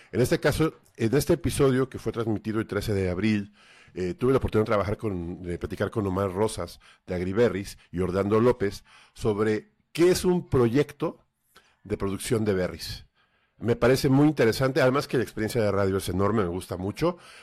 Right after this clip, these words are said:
aprendemos mucho, trabajamos mucho con respecto a lo que es la, la agricultura y pues no deja de tener su encanto. Radio, ya sé que lo convierto en podcast, pero escuchen este episodio, me parece bien interesante todo lo que conlleva el llevar un pro-, un proyecto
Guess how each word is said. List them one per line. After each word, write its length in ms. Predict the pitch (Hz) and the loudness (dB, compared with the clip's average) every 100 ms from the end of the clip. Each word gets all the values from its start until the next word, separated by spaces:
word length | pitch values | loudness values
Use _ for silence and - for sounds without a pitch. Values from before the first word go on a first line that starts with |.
| - | -12
aprendemos 540 | 87 101 104 107 98 | -6 -2 0 -2 -2
mucho, 360 | 104 123 120 120 | 0 0 0 -2
trabajamos 460 | 98 92 104 101 | -2 -2 -4 -4
mucho 260 | 98 92 101 | -4 -6 -8
con 160 | 87 | -8
respecto 480 | 82 82 - - 98 - - - | -10 -12 -12 -6 -6 -6 -16 -8
a 100 | 98 | -4
lo 120 | 101 | -4
que 100 | - | -4
es 80 | 104 | -4
la, 220 | 110 95 | -2 -4
la 80 | 90 | -6
agricultura 680 | 78 85 90 - 131 101 101 - - - - - | -10 -10 -12 -6 -2 0 -2 -10 -20 -20 -20 -6
y 320 | 131 131 131 | -2 0 0
pues 420 | 117 120 120 117 | 2 2 2 0
no 120 | 120 127 | 0 0
deja 160 | 117 | 0
de 100 | 104 | 0
tener 140 | 104 101 | -2 -2
su 100 | 90 | -4
encanto. 380 | 85 104 95 | -6 -6 -4
Radio, 460 | 95 117 120 117 - - | -2 0 0 -2 -6 -10
ya 140 | 95 | -6
sé 120 | 104 | -4
que 80 | 104 | -2
lo 100 | 92 | -2
convierto 320 | 92 98 98 | -2 -2 0
en 80 | 95 | -2
podcast, 420 | 127 123 127 120 - - _ | -2 -2 -2 -4 -10 -20 _
pero 480 | 110 107 107 - _ _ | 0 2 2 0 _ _
escuchen 480 | 117 107 170 - 156 | -8 -2 -2 2 0
este 160 | 139 156 | 0 -2
episodio, 520 | - 101 117 104 98 | -6 -2 -2 0 0
me 140 | 101 | -2
parece 400 | 98 113 117 131 107 | 0 -2 0 -4 -6
bien 360 | 104 147 160 | -2 2 4
interesante 640 | 147 110 107 127 127 165 170 - - - | 2 0 -4 -6 -6 -8 -10 -16 -20 -2
todo 160 | 117 | 2
lo 120 | 120 110 | 2 0
que 140 | 104 | -4
conlleva 640 | 101 104 113 113 110 117 _ | -4 0 2 2 2 -2 _
el 140 | 107 101 | -4 0
llevar 180 | 117 | 2
un 120 | 139 135 | 2 0
pro-, 260 | 113 110 107 | -2 -4 -10
un 100 | 104 | -6
proyecto 540 | 113 107 117 120 - | -4 -4 -6 -8 -10